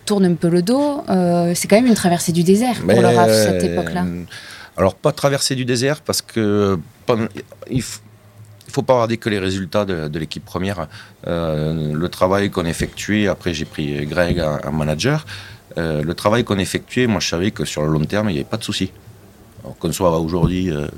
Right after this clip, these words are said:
Speaker 2: euh, je sais pas, on est le vingt-huit septembre, quatrième année de Ligue deux, euh, à ce moment-là, peut-être que je l'aurais,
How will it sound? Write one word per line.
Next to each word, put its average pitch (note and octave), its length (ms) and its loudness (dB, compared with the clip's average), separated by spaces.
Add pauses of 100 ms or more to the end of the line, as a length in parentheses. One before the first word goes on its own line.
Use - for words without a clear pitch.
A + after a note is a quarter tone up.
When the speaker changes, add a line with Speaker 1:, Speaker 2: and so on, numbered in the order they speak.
Speaker 2:
euh, - 260 -10
je - 100 -14
sais - 160 -16
pas, C2+ 200 -12
on C#2 40 -10
est C2+ 40 -10
le C#2 80 -12
vingt-huit E2 1400 -4
septembre, F2+ 560 0
quatrième F2 500 0
année E2 160 -2
de D#2+ 140 -2
Ligue D2+ 200 -6
deux, D#3 180 0 (640)
euh, D2 320 -6 (280)
à D2 40 -4
ce - 140 -8
moment-là, E2+ 280 0
peut-être - 260 -6
que - 80 -8
je D2 100 -4
l'aurais, C#2+ 160 -2